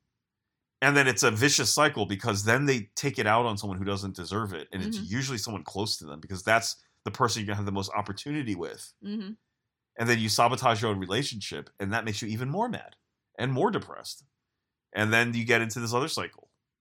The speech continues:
Speaker 1: And it, it just, you know, like, how do you break that cycle? Well,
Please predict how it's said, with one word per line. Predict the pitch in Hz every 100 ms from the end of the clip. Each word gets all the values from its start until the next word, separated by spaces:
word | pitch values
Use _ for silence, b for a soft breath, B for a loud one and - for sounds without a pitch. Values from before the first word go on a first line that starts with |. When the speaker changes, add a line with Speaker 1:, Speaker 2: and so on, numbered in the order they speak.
| _
Speaker 1:
And | 101 101
it, | 101 101
it | 107
just, | 110 101 _ _ _ _ _ _
you | 123
know, | 117 98
like, | 95
how | - - 135
do |
you | 147
break | 127 120
that | 120 107
cycle? | - 101 104 - _ _ _ _ _ _ _ _ _ _ _ _ _ _ _ _ _ _ _
Well, | 123 143 160 151